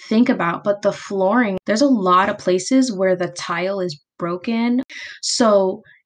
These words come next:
even somebody, not even in a wheelchair, even somebody with crutches coming in, even, I mean, even your average human being, because let's, let's just be real here, I'm very clumsy. So even your average human being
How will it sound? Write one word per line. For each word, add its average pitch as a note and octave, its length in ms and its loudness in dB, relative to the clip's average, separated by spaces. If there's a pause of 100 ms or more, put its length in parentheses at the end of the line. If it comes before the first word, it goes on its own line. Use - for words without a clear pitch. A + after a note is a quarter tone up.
(220)
even D4 260 8
somebody, C4 460 4
not G#3+ 240 2
even D4+ 200 4
in G3 120 -2
a F3+ 80 -4
wheelchair, F#3+ 400 -4
even G3+ 240 -4
somebody G#3+ 320 -8
with F#3 220 -12
crutches G#3 560 -6
coming F#3+ 340 -8
in, F3+ 260 -8 (160)
even, D#4 440 4 (300)
I A#3 140 0
mean, A#3 240 2
even D4+ 240 4
your G3+ 140 2
average G#3 280 0
human G3 220 -6
being, A#3 200 -2
because F#3+ 300 -8
let's, G3+ 220 -4 (120)
let's F#3+ 380 -8
just - 440 -8
be F#3 200 -6
real G#3 280 0
here, G#3+ 260 0
I'm F#3 320 -2
very F#3 280 0
clumsy. B3 560 -2 (400)
So - 160 0
even D4 260 6
your D#4+ 120 4
average C4 320 -4
human A#3+ 240 -6
being A3+ 380 -8